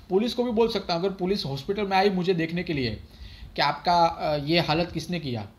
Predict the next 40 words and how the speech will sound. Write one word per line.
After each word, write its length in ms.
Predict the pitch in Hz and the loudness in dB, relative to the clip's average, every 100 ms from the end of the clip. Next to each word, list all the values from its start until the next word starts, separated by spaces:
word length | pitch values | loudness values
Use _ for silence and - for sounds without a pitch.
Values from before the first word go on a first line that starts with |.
| - | -10
तो 60 | 185 | -8
मैं 120 | 196 | 0
पुलिस 220 | 202 226 | 0 0
को 80 | 233 | -2
भी 80 | 214 | 0
बता 200 | 202 196 | -2 -2
सकता 260 | 160 - | -4 -2
हूँ। 80 | 190 | 0
और 80 | 196 | 2
नेबर्स, 480 | 190 202 160 110 - - - _ | 0 2 2 0 -12 -20 -20 _
अगर 120 | 156 | -6
समझो 300 | 185 180 196 | -2 0 0
मेरे 160 | 202 202 | 0 0
घर 180 | 160 156 | 0 0
पे 180 | 214 208 | 0 0
मैं 120 | 196 | 0
मर 200 | 180 151 | -2 -2
गया 260 | 120 98 - - - | -4 -8 -12 -20 -10
तो 60 | 175 | -4
मरने 240 | 160 180 | 0 0
से 80 | 202 | -2
पहले 160 | 208 202 | -2 -2
मैं 120 | 208 | -2
अपने 140 | 208 | -2
नेबर 260 | 196 196 220 | -2 -2 0
को 100 | 226 | 0
भी 120 | 214 | 0
बता 100 | 196 | -2
सकता 240 | 170 165 165 | -4 -6 -6
हूँ 80 | |
मेरा 480 | 160 170 190 190 - - | 0 6 6 6 -6 -4
खून 200 | 180 185 | -2 2
जो 120 | 185 | 2
है 60 | 180 | 2
वो 80 | |
इसने 200 | 170 175 | 0 -2
किया 260 | 160 135 110 | -6 -4 -6
है, 80 | 104 | -6
ठीक 160 | 214 | -6
है। 140 | 220 | -6